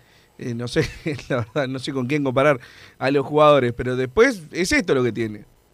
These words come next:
No puede hacer más cambios, ya está, este es el plantel que, que se armó, es un desastre, es un desastre, espero que se corrija para, para enero, se van a tener que traer de ocho a diez jugadores,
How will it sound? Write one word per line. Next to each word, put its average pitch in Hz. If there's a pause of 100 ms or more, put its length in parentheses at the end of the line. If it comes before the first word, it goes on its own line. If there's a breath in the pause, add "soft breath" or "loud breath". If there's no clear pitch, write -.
(360)
No 165
puede 220
hacer 160
más 127
cambios, 117
ya 147
está, 185
este 180
es 165
el 147
plantel 139 (400 soft breath)
que, 120
que 139
se 127
armó, 170
es 131
un 127
desastre, 151 (140)
es 127
un 123
desastre, 131
espero 143
que 117
se -
corrija 127 (420 soft breath)
para, 117
para 120
enero, 170
se 123
van 131
a 127
tener 123
que 127
traer 135
de 123
ocho 143
a 123
diez 143
jugadores, 127